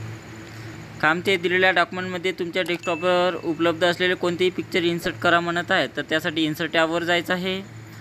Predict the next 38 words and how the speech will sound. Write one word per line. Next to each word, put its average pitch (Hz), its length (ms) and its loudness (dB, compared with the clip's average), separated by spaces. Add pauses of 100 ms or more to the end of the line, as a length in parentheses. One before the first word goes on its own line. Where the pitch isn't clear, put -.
(360)
Insert 151 360 4
टॅबवर 170 300 4
click 175 300 -6
करा, 190 360 2 (420)
त्यानंतर 160 360 2
पिक्चरवर 175 520 -2
जायचं 170 360 2
आहे. 190 220 0
पिक्चरमध्ये 170 640 -6
जा 180 180 4
आणि 165 260 4
याच्यातून 175 400 -6
आपल्याला 170 400 0
desktop 165 380 -4
निवडायचा 165 480 2
आहे, 175 140 2
तर 170 100 0
desktop 156 420 0
निवडा 165 340 2
आणि 165 160 4
याच्यातलं 160 240 -4
कोणतेही 165 420 -4
एक 165 160 -10
picture 170 280 -4
घ्यायचं 160 400 2
आहे 170 180 4
आणि 156 280 2
त्यानंतर 156 280 0
insert 160 340 -2
करा 175 320 4 (480)
आणि 165 220 4
नंतर 170 240 0
आपलं 185 200 2
उत्तर 185 220 -2
submit 156 360 -2
करायचं 180 380 2
आहे. 185 360 0 (1000)
Next, 170 460 2